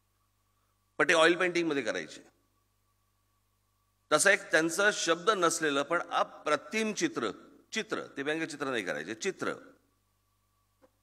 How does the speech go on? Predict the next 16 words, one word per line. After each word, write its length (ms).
म्हणजे 280
एक 80
रा-, 240
आपल्याकडे 400
राजाभाई 360
टॉवरसारखं 520
एखादा, 300
पण 340
राजाभाई 320
टॉवर 220
खूप 140
मोठा 240
झाला, 160
एक 140
छोटा 180
टॉवर, 320